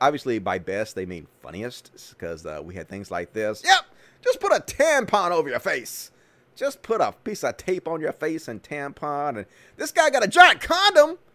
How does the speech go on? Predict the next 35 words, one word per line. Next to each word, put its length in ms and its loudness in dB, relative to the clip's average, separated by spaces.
'cause 140 -12
clearly 340 -2
he's 160 -4
got 160 6
a 260 0
humongous 760 -2
black 300 4
dick. 280 4
That's 160 -6
way 300 0
bigger 220 2
than 120 -4
the 80 0
condoms 200 0
I 80 6
use. 320 -2
I 80 0
don't 100 0
know. 280 0
I 260 -2
couldn't 300 -10
even 180 -8
feel 220 -2
a 20 -2
little 300 -2
bit 100 -2
of 60 -4
that 160 0
shit. 360 -8
But, 220 -2
uh, 300 -2
pretty 260 0
sure 280 2
that'll 240 8
work. 500 2